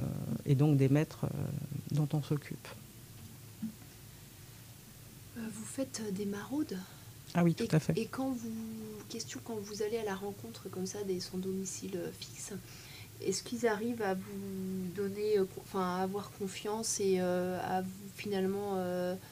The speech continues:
Speaker 2: confier leur, euh, chien, euh,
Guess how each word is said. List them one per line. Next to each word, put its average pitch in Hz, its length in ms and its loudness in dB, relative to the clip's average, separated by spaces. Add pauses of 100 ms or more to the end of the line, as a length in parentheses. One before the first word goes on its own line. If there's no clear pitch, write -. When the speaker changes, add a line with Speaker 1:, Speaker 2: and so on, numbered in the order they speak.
(240)
Speaker 2:
confier 214 420 0
leur, 196 280 0
euh, 190 300 4
chien, 202 440 0 (280)
euh, 175 400 0